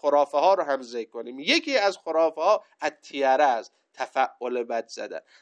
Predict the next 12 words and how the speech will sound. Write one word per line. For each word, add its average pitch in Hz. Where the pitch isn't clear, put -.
تفعل 240
بد 196
زدن 175
در 147
جوامع 147
مختلف 151
متفاوت 127
است، 113
انواع 175
و 170
اقسامی 139
دارد، 113